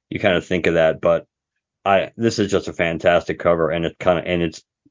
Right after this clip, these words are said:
it's one of those Green Lantern covers you always think of when you think of anything to do with Green Lantern, and p-, pretty much in the last thirty or forty years. And it's Daryl, so how could you not have a Daryl Banks cover on this list, regardless of the fact that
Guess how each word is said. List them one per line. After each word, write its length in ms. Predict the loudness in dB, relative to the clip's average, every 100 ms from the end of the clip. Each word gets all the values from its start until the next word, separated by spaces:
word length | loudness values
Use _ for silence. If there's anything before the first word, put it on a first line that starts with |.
| _ _ _ _ _ _ _ -6
it's 200 | -2 2
one 140 | 2 4
of 80 |
those 80 | 2
Green 180 | 2 4
Lantern 320 | 4 2 -2
covers 360 | 0 0 0 -2
you 160 | -4
always 340 | 0 0 0 -4
think 220 | -6 -2
of 180 | -2 0
when 140 | -2
you 100 | -2
think 260 | -2 -4 -2
of 320 | -2 -2 -6 _ _ _ _ _ 0
anything 400 | 2 2 0 -2
to 80 | 0
do 140 | 0
with 120 | 0
Green 220 | -2 -2 0
Lantern, 320 | 0 0 -2
and 260 | -2 -4 -8 -12
p-, 80 |
pretty 240 | -2 2 4
much 200 | 2 0
in 120 | -2
the 80 | 0
last 440 | 4 4 2 -2
thirty 240 | 0 2 0
or 100 | -2
forty 340 | 0 0 0
years. 360 | 0 0 0 -4
And 220 | -8 -10 _ _ _ _ _ -20 0
it's 240 | 2 4
Daryl, 480 | 4 2 4 4 2
so 160 | 0 0
how 140 | 0
could 140 | 0 -4
you 60 |
not 280 | -2 -2 0
have 120 | -2
a 60 | 0
Daryl 360 | 0 2 2
Banks 260 | -2 -4 -6
cover 280 | -2 0 2
on 120 | 2
this 180 | 0 0
list, 220 | -2 0
regardless 480 | 0 2 4 2 0
of 20 |
the 80 | -2
fact 300 | 0 0 0
that 180 | -2